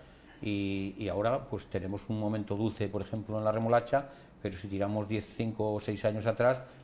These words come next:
la remolacha estaba hundida. Este año tenemos treinta y dos mil hectáreas de remolacha sembradas en Castilla y León,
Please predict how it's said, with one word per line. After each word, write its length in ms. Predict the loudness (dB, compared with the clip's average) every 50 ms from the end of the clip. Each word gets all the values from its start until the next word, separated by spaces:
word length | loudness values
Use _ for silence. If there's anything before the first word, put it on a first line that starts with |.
| -6
la 80 | -4 -4
remolacha 280 | -2 -2 -4 -4 -4
estaba 200 | -4 -4 -2 -2
hundida. 380 | 0 0 2 2 2 2 2 -2 -4 -14 -18 -20 -20 -20 -20 -20
Este 180 | -12 -6 -4 -2
año 160 | -2 0 0
tenemos 280 | 0 0 2 0 0
treinta 360 | 0 -2 -2 -2 0 -2 -2 -2
y 60 | 0
dos 180 | -2 -4 -4
mil 240 | -4 -4 -4 -4 -6
hectáreas 580 | -6 -8 -8 -10 -8 2 2 2 2 2 -4 -4
de 100 | -6 -8
remolacha 400 | -8 -8 -8 -8 -10 -10 -10 -14
sembradas 360 | -10 -10 -6 -6 -6 -6 -6
en 100 | -10 -10
Castilla 320 | -10 -10 -10 -10 -10 -8 -4
y 20 |
León, 220 | -2 -2 -2 -2